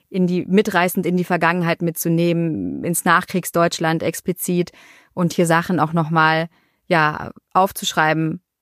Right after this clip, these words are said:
aufzuklären, zu beschreiben, die einem vielleicht auch noch nicht so bewusst waren, auf sehr eindrucksvolle, mitreißende Art und Weise. Genau, und aufgrund der Kürze und der Illustrationen war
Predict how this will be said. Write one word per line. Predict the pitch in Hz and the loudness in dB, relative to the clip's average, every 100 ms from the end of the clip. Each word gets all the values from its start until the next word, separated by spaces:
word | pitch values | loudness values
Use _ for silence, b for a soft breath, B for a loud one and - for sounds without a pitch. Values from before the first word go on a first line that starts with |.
| _ - | _ -18
aufzuklären, | - - 190 - 180 - 165 170 170 160 | 0 0 0 -4 -8 0 2 2 2 -2
zu | - 160 | -4 -2
beschreiben, | 170 170 - 151 156 156 156 | 0 0 0 2 4 2 0
die | 170 151 | -2 0
einem | 156 | 0
vielleicht | 165 156 | -2 -4
auch | 165 | -2
noch | 147 | -2
nicht | 160 - | -4 -4
so | 165 | -4
bewusst | 160 185 - | -2 -2 -2
waren, | 151 | -2
auf | 135 - | -2 0
sehr | 170 160 | 2 2
eindrucksvolle, | - 160 165 165 - 160 151 | 2 -2 -2 -6 -4 -2 -2
mitreißende | 156 - 135 - 165 | -2 -4 -8 -4 -2
Art | 139 151 | -2 -2
und | 151 | -4
Weise. | 143 156 180 B B B B B | -2 -2 -4 B B B B B
Genau, | - 202 156 | 2 4 4
und | 170 165 - - | 2 -2 -6 -12
aufgrund | - 175 226 202 | -8 -2 -2 0
der | 190 | -2
Kürze | - 247 - | 2 0 0
und | 190 190 | -2 0
der | 190 | 0
Illustrationen | 190 180 - 170 - 196 214 208 202 b b b _ _ | 0 -2 -8 -8 -2 2 4 2 0 b b b _ _
war | - 170 170 170 170 170 | -2 2 4 4 2 -2